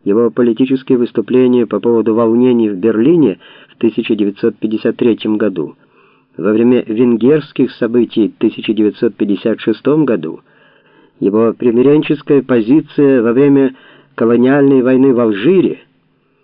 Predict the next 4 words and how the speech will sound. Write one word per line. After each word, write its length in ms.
активно 580
используется 760
правыми 540
средствами 720